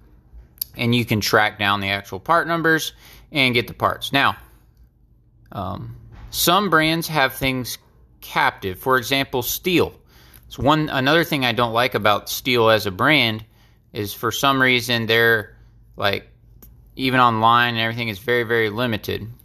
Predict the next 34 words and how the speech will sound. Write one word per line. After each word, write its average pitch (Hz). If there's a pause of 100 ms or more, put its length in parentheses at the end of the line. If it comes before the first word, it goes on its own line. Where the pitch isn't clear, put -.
(300)
Um, 92 (200)
they 110
want 110
you 104
to 104
go 107
to 101
the, 98
to 98
their 95 (480)
local 101
dealers, 101
which 101
I 110
mean, 113
I 107
understand 139
that, 151
but, 107 (460)
you 131
know, 120
like, 110
online 117
selling 123
is 104
very, 117
very, 113
very 110
limited 107
for 98 (200)
that 107
brand 107
specifically. 95
Now, 110